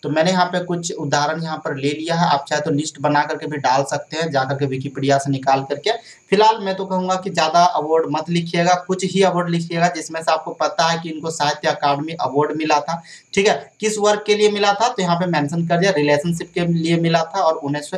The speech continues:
इक्यासी में इनको मिला था, ठीक है। उसके बाद, अ,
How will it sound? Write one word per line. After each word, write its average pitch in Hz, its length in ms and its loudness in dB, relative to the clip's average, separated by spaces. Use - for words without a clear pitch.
इक्यासी 143 420 -4
में 143 120 0
इनको 139 240 0
मिला 123 320 -2
था, 117 300 -6
ठीक 185 120 2
है। - 200 0
उसके 190 260 2
बाद, 208 380 6
अ, 180 460 2